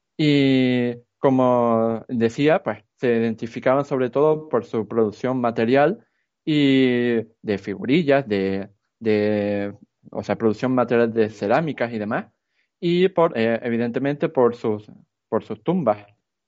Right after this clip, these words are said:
Al fin y al cabo es una cultura arqueológica. Y después llegaríamos, eh, al inicio de,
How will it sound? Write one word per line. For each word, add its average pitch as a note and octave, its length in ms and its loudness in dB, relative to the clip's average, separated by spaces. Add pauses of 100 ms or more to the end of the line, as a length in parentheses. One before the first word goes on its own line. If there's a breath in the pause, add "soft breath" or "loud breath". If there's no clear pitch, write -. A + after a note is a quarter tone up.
Al G#2+ 120 -6
fin A2 160 -6
y A2+ 40 0
al A2+ 140 0
cabo A#2+ 180 0
es A#2+ 60 -8
una A2 160 -4
cultura G#2 340 -4
arqueológica. A2 540 -4 (520)
Y E3+ 140 2
después D#3+ 460 2 (100)
llegaríamos, B2 920 -2
eh, G#2+ 180 -2
al G2+ 400 -4
inicio A#2 400 0
de, G2 500 0